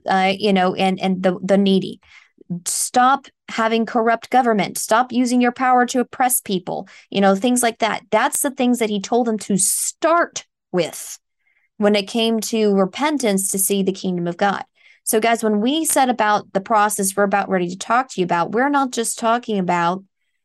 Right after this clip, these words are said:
saying, "Oh, we're sorry." We're saying, "How do we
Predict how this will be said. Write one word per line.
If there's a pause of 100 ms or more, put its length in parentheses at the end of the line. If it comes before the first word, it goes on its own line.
(240)
saying, (120)
"Oh,
we're
sorry." (120)
We're
saying, (120)
"How
do
we